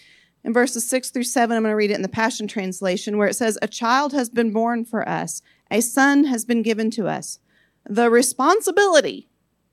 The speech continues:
of complete dominion will rest on his shoulders." He didn't say the responsibility of complete dominion rests on the ecclesia.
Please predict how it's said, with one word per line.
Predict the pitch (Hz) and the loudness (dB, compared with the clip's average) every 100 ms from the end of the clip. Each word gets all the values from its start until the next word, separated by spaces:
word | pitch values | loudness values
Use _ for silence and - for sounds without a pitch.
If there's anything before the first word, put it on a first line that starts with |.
| _ _ _ _ _ | _ _ _ _ _
of | 247 220 | 2 2
complete | - 262 247 - 302 330 - | 0 0 0 0 2 2 2
dominion | 247 294 311 220 160 202 - _ _ _ _ | 2 4 4 4 2 -2 -6 _ _ _ _
will | - 277 285 | 6 6 8
rest | 269 262 - | 4 4 2
on | 254 247 | 4 4
his | 254 233 | 4 2
shoulders." | - 214 190 113 - - _ _ _ _ _ - - - - - _ _ _ _ | 4 4 4 0 -6 -16 _ _ _ _ _ -20 -20 -20 -20 -20 _ _ _ _
He | 214 | 4
didn't | 277 311 | 4 4
say | - 320 269 | 6 4 6
the | 233 | 4
responsibility | 233 - 254 262 262 233 240 233 | 2 2 4 4 4 4 4 4
of | 220 | 2
complete | 233 202 240 226 | 0 2 2 0
dominion | 220 233 226 226 208 208 208 - | -2 0 4 4 4 2 0 -2
rests | 202 220 247 - - - _ _ _ _ _ | 2 2 2 -2 -10 -14 _ _ _ _ _
on | 208 220 208 208 202 | 2 4 4 2 2
the | 202 | 2
ecclesia. | 208 - 320 240 190 - | 2 4 4 4 0 -2